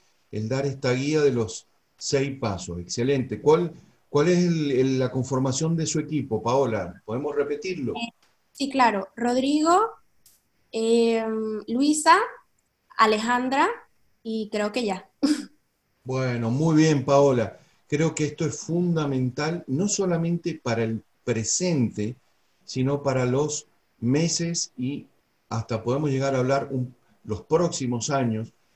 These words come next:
Speaker 1: en donde obviamente la salida de la crisis nos va a llevar a un nivel de gran necesidad de gestión en cobranza. Excelente, Paola, excelente e-, equipo, felicitaciones.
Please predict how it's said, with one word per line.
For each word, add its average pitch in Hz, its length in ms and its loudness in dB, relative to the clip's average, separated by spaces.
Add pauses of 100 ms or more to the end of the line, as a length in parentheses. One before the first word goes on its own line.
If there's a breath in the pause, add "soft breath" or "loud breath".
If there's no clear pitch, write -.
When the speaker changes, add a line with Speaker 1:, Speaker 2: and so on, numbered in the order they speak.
(120)
Speaker 1:
en 120 160 -2
donde 120 440 -2
obviamente 147 540 0
la 120 140 0
salida 143 460 0
de 131 100 0
la 113 160 -4
crisis 131 560 -6 (240)
nos 113 200 -2
va 127 80 2
a - 60 2
llevar 120 380 0
a 113 60 -2
un 113 120 0
nivel 113 400 -2 (400)
de 98 480 -4
gran 135 400 0
necesidad 123 560 -2
de 127 120 0
gestión 196 880 0 (420)
en 127 180 0
cobranza. 98 640 -2 (320)
Excelente, 127 840 0
Paola, 113 400 0
excelente 143 540 -6
e-, 139 260 -6
equipo, 170 440 -6
felicitaciones. 117 920 -8